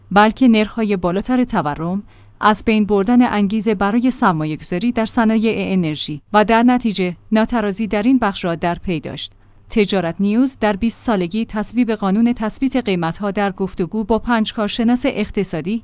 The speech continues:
آثار تصویب این قانون بر اقتصاد کشور و ناترازی انرژی را بررسی کرده که مشروح این گفتگو را در ادامه می‌خوانید. قانون تثبیت قیمت‌ها ضد توسعه و ضد منافع ملت ایران بود.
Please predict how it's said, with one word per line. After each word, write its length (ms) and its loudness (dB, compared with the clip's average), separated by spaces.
آثار 440 0
تصویب 480 -2
این 240 2
قانون 400 2
بر 240 2
اقتصاد 480 -2
کشور 460 -8
و 100 6
ناترازی 640 2
انرژی 460 -2
را 120 -2
بررسی 440 -2
کرده 320 -2
که 140 -2
مشروح 380 0
این 260 2
گفتگو 440 -2
را 140 0
در 260 -2
ادامه 320 -2
می‌خوانید. 480 -6
قانون 360 6
تثبیت 420 -2
قیمت‌ها 760 -2
ضد 340 0
توسعه 520 -2
و 100 0
ضد 260 -2
منافع 640 -2
ملت 380 -2
ایران 440 -2
بود. 200 -12